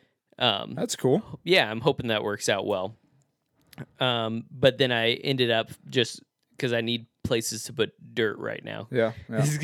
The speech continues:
Speaker 1: I'm di-, I'm digging
Speaker 2: <laughs>
Speaker 1: so much in the backyard. Um, so I, I ended up filling, my plan is to leave, like, three or four inches on the top
Speaker 2: Of
Speaker 1: for,
Speaker 2: soil?
Speaker 1: for, for topsoil.
Speaker 2: Before you put that soil down, you should put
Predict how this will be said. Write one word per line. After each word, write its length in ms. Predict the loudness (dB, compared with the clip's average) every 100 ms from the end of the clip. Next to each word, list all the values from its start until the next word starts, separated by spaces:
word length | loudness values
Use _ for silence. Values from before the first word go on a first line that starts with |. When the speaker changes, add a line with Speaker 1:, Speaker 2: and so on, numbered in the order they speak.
| 2
Speaker 1:
I'm 120 | 4
di-, 220 | 6 4 6
I'm 140 | 4
digging 340 | 6 4 4 2
Speaker 2:
<laughs> 20 |
Speaker 1:
so 180 | 2 2
much 300 | 2 0 -2
in 80 | -2
the 60 |
backyard. 640 | 0 -2 -2 0 0 -2 -8 -20 -20 -20 -20 _ -2
Um, 440 | 0 0 -2 -6 -14 _ _ _ _ _ 0
so 220 | 4 4
I, 100 | 4
I 60 | 0
ended 380 | 2 2 2
up 140 | 0 0
filling, 640 | 2 2 2 -2 -4 -6 -14 _ -2
my 120 | -2
plan 340 | 2 2 4
is 160 | 2 0
to 100 | 0
leave, 340 | 0 0 0 0
like, 340 | 0 -2 -8 _ _ _ _ _ _ _ _ _ -6 0
three 200 | 2 2
or 40 |
four 300 | 2 2 4
inches 420 | 0 0 0 0
on 100 | -2
the 100 | -2
top 420 | -6 -6 -6 -8 _
Speaker 2:
Of 100 | -8 -2
Speaker 1:
for, 80 | 2
Speaker 2:
soil? 280 | 2 0 -2
Speaker 1:
for, 320 | -2 -2 -4 -8
for 140 | -8 -4
topsoil. 520 | -2 -2 -4 -4 -2
Speaker 2:
Before 280 | 0 4 2
you 80 |
put 180 | 2 2
that 180 | 2 2
soil 320 | 2 4 2
down, 400 | 2 0 -2 -6
you 140 | -6 -4
should 260 | -4 -2
put 320 | 0 0 0